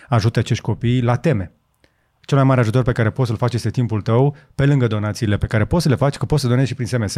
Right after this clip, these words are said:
sau cu cardul sau cum vrei tu. Este proiectul nostru de suflet și susținem cu mare drag. Așadar, asta a fost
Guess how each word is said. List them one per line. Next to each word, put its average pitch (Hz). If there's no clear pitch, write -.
sau 131
cu -
cardul 127
sau 110
cum 131
vrei 110
tu. 95
Este -
proiectul 120
nostru 117
de 101
suflet 151
și -
susținem 117
cu -
mare 104
drag. 92
Așadar, 107
asta 143
a 156
fost 156